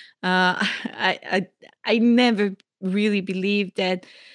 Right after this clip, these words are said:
it was going to be so hard and difficult to stay at home in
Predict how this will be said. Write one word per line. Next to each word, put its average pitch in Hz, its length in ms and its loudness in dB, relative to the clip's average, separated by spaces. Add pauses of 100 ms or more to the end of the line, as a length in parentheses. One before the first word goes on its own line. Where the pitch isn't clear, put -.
(160)
it 214 80 2
was 202 140 4
going 208 180 -2
to 202 100 -12
be 196 140 -4
so 196 260 -4
hard 185 340 -4
and 185 120 -6
difficult 185 480 -6
to - 100 -12
stay 180 240 -6
at 180 120 -8
home 180 280 -4
in 180 120 -6